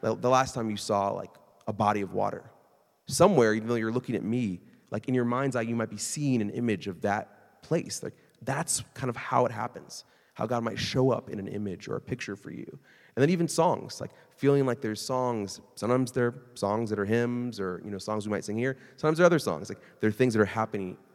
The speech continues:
in the place where you hear. And we hear those, uh, for one another. But the scripture also talks about just the practical parts of how. And let's read this carefully, 'cause I think we're gonna do some of this together in a second.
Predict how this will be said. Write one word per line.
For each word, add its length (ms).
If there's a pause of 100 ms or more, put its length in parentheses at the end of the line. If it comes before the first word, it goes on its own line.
(220)
in 260
the 60
place 340
where 80
you 120
hear. 480 (760)
And 100
we 100
hear 360
those, 480 (500)
uh, 200
for 260
one 160
another. 380 (1300)
But 420
the 80
scripture 280
also 180
talks 200
about 140
just 160
the 80
practical 600
parts 280
of 60
how. 340 (720)
And 460
let's 240
read 180
this 140
carefully, 400
'cause 160
I 60
think 180
we're 160
gonna 260
do 160
some 140
of 80
this 120
together 360
in 60
a 40
second. 320